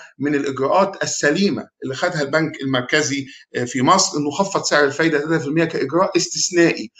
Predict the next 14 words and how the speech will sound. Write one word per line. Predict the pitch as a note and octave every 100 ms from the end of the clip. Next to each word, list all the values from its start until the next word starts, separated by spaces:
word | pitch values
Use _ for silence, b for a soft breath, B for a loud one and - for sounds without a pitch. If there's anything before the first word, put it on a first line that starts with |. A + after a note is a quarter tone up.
| B B -
آه، | C3+ B2
احنا | A#2+ C#3+
عايزين | C#3 F#3+
نشجع | F#3+ G#3 G3+ F3
الاستثمار، | D3 - - - F3+ D3 - - _
فعايزين | A#2+ C3 A#2 A#2 G2+ A2+ B2 C3 E3
نشجع | C#3+ F#3 F3 C3
الناس | D#3 D#3
انها | D3+
تستثمر، | C#3 C3 E3 E3 A#2
عايزين | G#2 C#3+
نشجع | - D#3+ D3+
الناس | C3+ D#3 E3
ناخد | D#3+